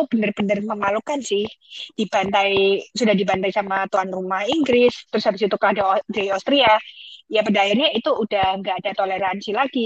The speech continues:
untuk Martin Sjogren. Ya udah, akhirnya goodbye dan digantiin oleh Hegeris yang ngelatih, kemarin ngelatih under nineteen-nya Norwegia, di mana Norwegia juga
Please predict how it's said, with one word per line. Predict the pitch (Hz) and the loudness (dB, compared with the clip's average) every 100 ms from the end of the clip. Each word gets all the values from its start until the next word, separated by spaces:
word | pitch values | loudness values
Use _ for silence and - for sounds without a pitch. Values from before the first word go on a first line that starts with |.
| 208 | -2
untuk | 208 202 - _ | -2 -4 -8 _
Martin | 208 202 202 196 | -8 -6 -6 -8
Sjogren. | 190 - 185 185 - | -8 -8 -8 -8 -14
Ya | - 185 | -8 -2
udah, | 240 | 0
akhirnya | 202 202 262 262 - | 0 0 -4 -6 -4
goodbye | 202 - 240 269 - | -4 0 2 2 0
dan | 240 285 294 | 0 2 0
digantiin | 233 214 196 220 247 | 0 0 2 0 2
oleh | 220 220 - | 2 2 -2
Hegeris | 196 202 190 185 - - - - - - 220 | -6 -4 -4 -4 -10 -20 -20 -20 -20 -12 -2
yang | 196 196 190 | -2 -2 -2
ngelatih, | 185 185 240 233 233 226 _ | -4 -2 0 4 4 2 _
kemarin | - 208 226 | -4 0 0
ngelatih | 240 196 208 202 196 202 | 0 -2 0 -2 -2 -4
under | 196 196 | -6 -8
nineteen-nya | 190 185 185 190 185 185 185 185 185 185 202 _ _ - | -6 -6 -6 -6 -6 -4 -4 -4 -4 -4 -8 _ _ -8
Norwegia, | 202 196 180 196 214 | -4 -4 -4 -4 -4
di | |
mana | 185 202 214 | -4 -4 -2
Norwegia | 185 170 196 220 | -2 0 2 2
juga | 190 190 | 2 -2